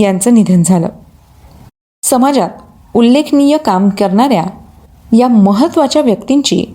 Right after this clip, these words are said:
आज पुण्यतिथी आहे. त्याच निमित्ताने रेडिओ एमपीएससी गुरुकडून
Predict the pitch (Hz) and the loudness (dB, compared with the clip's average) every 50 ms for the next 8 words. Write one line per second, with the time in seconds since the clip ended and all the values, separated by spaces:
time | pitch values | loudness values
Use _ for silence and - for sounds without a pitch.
0 | - - 220 233 226 - - - 214 202 202 220 226 226 208 - - 185 175 156 | -6 -4 -4 -4 -4 -6 -2 0 2 4 4 2 2 0 -2 -2 -2 -2 -2 -2
1 | 160 170 - - - - - - - - - - _ _ _ _ _ _ _ _ | -4 -6 -6 -10 -18 -20 -20 -20 -20 -20 -20 -20 _ _ _ _ _ _ _ _
2 | - 208 226 247 - 262 240 240 254 247 - 240 233 247 311 381 349 - - - | -2 -2 -2 -2 0 0 0 0 0 0 -2 -2 0 0 -2 -4 -8 -14 -14 -6
3 | - 202 208 214 233 233 233 262 320 359 370 - - 220 214 208 202 254 254 254 | -2 0 2 2 2 2 2 2 2 2 2 0 -2 -2 -2 0 0 0 0 0
4 | 247 - - 269 214 196 202 214 311 359 - 277 196 180 180 | 0 -2 -2 0 2 2 2 2 2 0 0 0 0 -2 -2